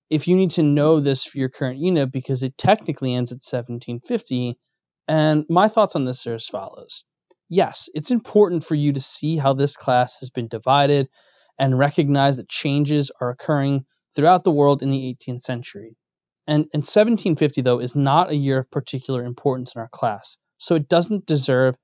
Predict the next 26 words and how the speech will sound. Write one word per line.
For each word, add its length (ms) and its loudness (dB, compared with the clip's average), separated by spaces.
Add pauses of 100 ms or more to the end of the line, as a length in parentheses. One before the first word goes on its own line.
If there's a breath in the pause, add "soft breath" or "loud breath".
(180)
special 500 -2
attention 560 -6
as 160 -8
a 100 -4
quote-unquote 640 -4
cutoff 420 -2
date. 280 -14 (760 soft breath)
You 120 2
need 180 4
to 100 2
understand 680 -2
that 80 -4
there's 160 0
a 80 0
really 400 2
big 340 -2
graying 400 0
of 120 0
the 100 0
lines 420 -2
here 240 -6
between 320 -8
periods 340 -8
four 360 0
and 160 -6
five. 440 0